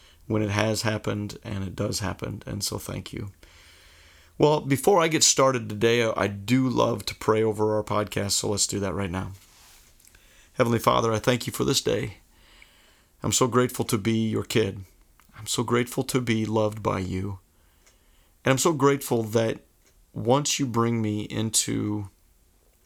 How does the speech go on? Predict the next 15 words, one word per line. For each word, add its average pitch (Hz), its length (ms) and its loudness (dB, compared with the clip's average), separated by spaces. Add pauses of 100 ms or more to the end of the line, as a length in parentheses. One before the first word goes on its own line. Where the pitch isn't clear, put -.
(300)
as 107 160 0
you 110 100 2
accept - 400 -2
me 104 300 -6 (100)
because - 260 -6
of 101 80 -8
Jesus 113 300 -4
Christ 101 400 -6
and 107 120 -4
you 107 100 -4
bring 113 340 -2
me 110 120 -4
to - 180 -6
your 110 140 -2
lap, 101 360 -4